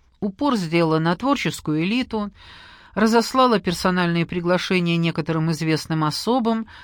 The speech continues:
тем, кто постоянно посещал гадалок и прочих оракулов. Сработало.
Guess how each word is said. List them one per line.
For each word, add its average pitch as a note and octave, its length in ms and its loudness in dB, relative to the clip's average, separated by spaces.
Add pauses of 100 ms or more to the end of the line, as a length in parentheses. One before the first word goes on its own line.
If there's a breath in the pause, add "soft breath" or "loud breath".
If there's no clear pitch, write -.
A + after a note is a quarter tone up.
(220 loud breath)
тем, C#4 220 0
кто F#3 180 -2
постоянно F#3 580 0
посещал D#3+ 520 -2
гадалок F#3+ 500 2
и D#3 80 0
прочих F#3+ 400 -4
оракулов. A2 640 -2 (460)
Сработало. A#3 880 0